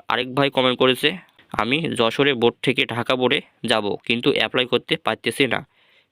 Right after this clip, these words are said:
কেউ পারলে একটু হেল্প করেন।" তুমি বিটিসির অ্যাপ্লাই করতে না পারলে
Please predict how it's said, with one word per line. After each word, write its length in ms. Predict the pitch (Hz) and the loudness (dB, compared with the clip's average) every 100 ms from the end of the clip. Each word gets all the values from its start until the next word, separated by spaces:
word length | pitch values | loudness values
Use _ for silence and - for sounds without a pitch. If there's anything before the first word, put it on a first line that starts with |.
| - | 0
কেউ 180 | 117 | 0
পারলে 300 | 110 123 117 | 2 0 0
একটু 200 | 117 - 123 | -2 -4 2
হেল্প 200 | 127 113 - | 2 2 -2
করেন।" 180 | 98 - 190 - | -4 -4 -8 0
তুমি 300 | 143 156 175 | 4 6 4
বিটিসির 380 | 143 139 147 156 | 4 2 2 2
অ্যাপ্লাই 280 | 127 143 139 | 2 4 2
করতে 340 | 143 - 143 | 2 2 2
না 160 | 120 113 | 2 2
পারলে 320 | - 117 123 | 2 0 0